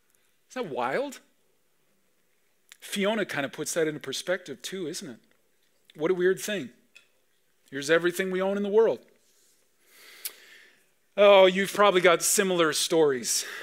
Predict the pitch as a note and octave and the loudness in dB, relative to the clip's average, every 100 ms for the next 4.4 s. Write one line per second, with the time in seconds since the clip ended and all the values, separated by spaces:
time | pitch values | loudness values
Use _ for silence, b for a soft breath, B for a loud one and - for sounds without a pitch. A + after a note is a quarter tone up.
0 | B D3+ C3+ C3+ B2+ - B - D#3 E3+ | B -8 -8 -8 -12 -20 B -6 4 6
1 | G3 F#3+ G#3 F3 E3+ D#3+ D#3+ F3+ F3 E3+ | 8 6 4 4 2 2 4 4 4 2
2 | D#3 D#3+ D#3+ D#3 - D#3 C#3+ D3 C#3+ C3+ | 4 2 4 0 2 2 2 0 -2 -6
3 | - D#3 D3+ - D#3 D3 D#3 E3 E3 E3 | -4 0 0 0 -4 0 4 6 6 4
4 | E3+ E3+ D3 C3+ | 2 -2 -6 -6